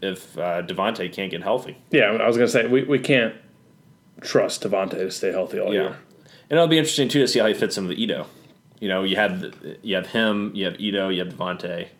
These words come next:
Speaker 2: So he, he would, in theory, be the change of pace back.
Speaker 1: Right. And then, um,
Speaker 2: What else we got? Uh,
Speaker 1: uh, Jordan Miller
Speaker 2: I think he,
Speaker 1: out
Speaker 2: he's a
Speaker 1: of
Speaker 2: big spe-,
Speaker 1: Washington
Speaker 2: he's a big
Speaker 1: again.
Speaker 2: speed guy as well.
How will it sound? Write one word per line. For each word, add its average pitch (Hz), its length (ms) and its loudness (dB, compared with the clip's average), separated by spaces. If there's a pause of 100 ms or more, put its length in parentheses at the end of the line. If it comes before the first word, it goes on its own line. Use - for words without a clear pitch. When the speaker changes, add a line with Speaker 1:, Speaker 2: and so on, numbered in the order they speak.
(320)
Speaker 2:
So 127 180 6
he, 165 200 6
he 135 140 4
would, 120 400 2
in 113 120 2
theory, 120 220 6
be 107 100 2
the 101 100 2
change 110 240 2
of - 80 -4
pace 104 220 0
back. - 360 -8 (240)
Speaker 1:
Right. 92 340 2 (460)
And 98 160 -4
then, 92 280 2
um, 85 420 -2 (480)
Speaker 2:
What 127 140 6
else 101 140 2
we 98 80 2
got? 95 240 0
Uh, 113 40 4
Speaker 1:
uh, 110 480 6
Jordan 98 400 0
Miller 95 500 2 (160)
Speaker 2:
I 117 100 4
think 139 180 4
he, 123 200 0
Speaker 1:
out 117 60 4
Speaker 2:
he's 117 120 4
a 117 40 4
Speaker 1:
of 95 40 -2
Speaker 2:
big 113 120 8
spe-, - 20 4
Speaker 1:
Washington 95 440 2
Speaker 2:
he's 104 80 4
a 104 40 4
big 101 160 4
Speaker 1:
again. 87 160 0
Speaker 2:
speed 101 240 0
guy 101 240 6
as 98 160 4
well. 98 400 4